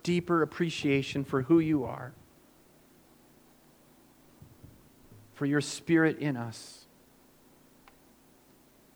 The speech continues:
Come,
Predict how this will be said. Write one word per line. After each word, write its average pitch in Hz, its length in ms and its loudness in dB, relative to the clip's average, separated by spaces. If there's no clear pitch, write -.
Come, 127 400 0